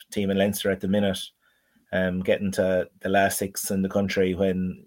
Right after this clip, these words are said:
when you end up with games that aren't, um, competitive, becomes a big issue. But from a Clare point of view, they did the business. Um, as you said, Mark, the worry is injuries. Um, already McCarthy out with a finger injury just, um, this week, and then, um, David Mc-,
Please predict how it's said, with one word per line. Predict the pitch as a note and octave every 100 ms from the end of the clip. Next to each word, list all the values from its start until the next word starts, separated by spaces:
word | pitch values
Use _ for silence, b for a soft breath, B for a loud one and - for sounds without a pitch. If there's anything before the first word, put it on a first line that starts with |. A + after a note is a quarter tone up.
| - -
when | - G#2
you | A2
end | A#2
up | B2
with | G#2+
games | A#2 A2+ A2 G2+
that | G2
aren't, | G2+ G2+ F#2+
um, | F#2+ F#2 F#2 F#2
competitive, | - G2 A2 G2 F#2+ - - _ _ _ -
becomes | - G2+ F#2+
a |
big | F#2+ F#2+
issue. | F#2 F#2+ F2 _ _ B B B -
But | A2+
from | C3
a |
Clare | B2+ C#3+
point | C3+ C3+
of | B2+
view, | C#3 B2+
they | A#2+ A#2 A2
did | B2 B2+
the | B2
business. | C3 A#2 B2+ A#2+ - b b b b b -
Um, | A2+ A2+ A2+ A2
as | A2 A2
you | A2+
said, | B2 A2+
Mark, | A#2 A2+ A2+
the | A#2
worry | A2 A2+ A2
is | A2+
injuries. | A#2 A2+ A2+ A#2 G#2+ - -
Um, | A2 G#2+ G#2 G#2 G#2 G#2 G#2 _ _ _ _ _ -
already | G#2+ A2+ A2+ A2+
McCarthy | A2 A2+ G#2+ G#2+
out | G#2
with | G2
a |
finger | G2+ A2+ A2
injury | G#2+ G#2 G#2+ G2+
just, | A2 - _ B B B B B G#2
um, | G2+ G2
this | G#2+ A2+
week, | A2+ A2 G#2+
and | G2+
then, | G#2
um, | G2+ F#2+
David | G#2 G2 F#2
Mc-, | G#2